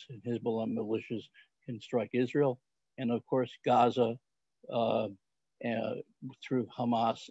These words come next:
and Islamic Jihad. And also now the Houthis have the capability of reaching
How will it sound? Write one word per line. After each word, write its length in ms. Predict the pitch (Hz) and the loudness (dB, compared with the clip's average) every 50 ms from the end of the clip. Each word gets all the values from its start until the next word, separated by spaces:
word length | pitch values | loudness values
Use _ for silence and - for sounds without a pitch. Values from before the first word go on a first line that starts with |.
| - - | -12 -10
and 160 | 123 117 - - _ _ _ _ | -10 -10 -10 -14 _ _ _ _
Islamic 480 | - 113 101 107 113 113 110 113 113 - - | -14 -10 -4 -2 0 0 0 0 -4 -6 -6
Jihad. 560 | - 113 110 - 120 123 131 139 151 156 151 - _ _ _ _ _ _ _ _ _ - | -6 -6 -2 2 2 4 6 4 4 2 0 -4 _ _ _ _ _ _ _ _ _ -4
And 300 | 120 120 123 131 131 120 | -2 0 2 2 0 0
also 400 | 120 113 127 135 - - 160 143 | 2 4 4 2 2 2 2 2
now 380 | 139 135 127 127 127 131 127 120 | 4 4 4 4 4 2 2 0
the 200 | 117 120 120 101 - | 0 0 -2 0 0
Houthis 600 | - 208 - - 131 110 101 - - - - - _ _ _ _ _ _ _ _ _ 127 120 | -2 -2 0 0 -2 -2 -2 -4 -10 -16 -20 -20 _ _ _ _ _ _ _ _ _ -4 -2
have 140 | 127 117 107 | -2 -2 -2
the 80 | 113 | -2
capability 760 | 107 - 123 107 107 110 101 120 123 110 113 117 107 113 113 | -4 -4 -4 -4 -4 -6 -6 -4 -4 -4 -4 -4 -2 -2 -2
of 120 | 107 101 - - | -2 -2 -2 -2
reaching 360 | 117 113 - - 123 110 | -2 -2 -2 -4 -6 -6